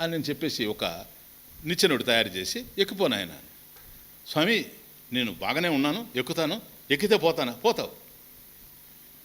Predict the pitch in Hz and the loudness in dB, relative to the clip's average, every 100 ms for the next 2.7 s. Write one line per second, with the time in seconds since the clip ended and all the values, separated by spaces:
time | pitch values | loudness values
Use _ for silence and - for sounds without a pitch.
0 | - - - - - - - - - - | -20 -20 -20 -16 -6 -2 -2 -4 -10 -16
1 | - - - - - - - - 170 190 | -14 -14 -14 -16 -14 -8 -4 4 6 6
2 | 175 147 120 135 135 - - | 6 4 2 0 -4 -8 -16